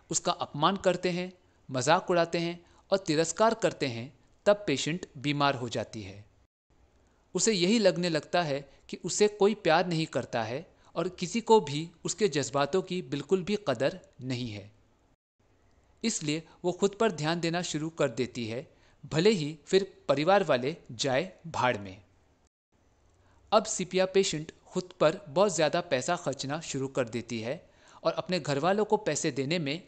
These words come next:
आनाकानी करती रहती है। लेकिन ऐसा करने के बाद भी जब पेशेंट को लगता है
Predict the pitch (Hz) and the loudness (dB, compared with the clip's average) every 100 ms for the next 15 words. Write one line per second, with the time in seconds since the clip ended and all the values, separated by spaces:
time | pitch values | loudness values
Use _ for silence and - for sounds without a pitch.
0 | - 147 165 175 135 117 160 190 - 143 | -8 -2 -2 -2 -4 -4 -8 -6 -2 -2
1 | - 131 120 104 104 92 90 - _ _ | -2 -6 -6 -10 -12 -16 -18 -20 _ _
2 | _ _ _ _ _ _ _ _ _ _ | _ _ _ _ _ _ _ _ _ _
3 | _ - 170 247 220 175 208 202 165 165 | _ 0 0 2 0 0 0 2 0 0
4 | 190 190 139 147 147 127 170 117 - _ | 0 0 2 2 0 -4 -4 -6 -10 _
5 | _ _ 135 214 214 175 190 180 190 139 | _ _ -2 0 0 -2 -2 -2 0 0
6 | - 175 156 123 | 0 -2 -2 -4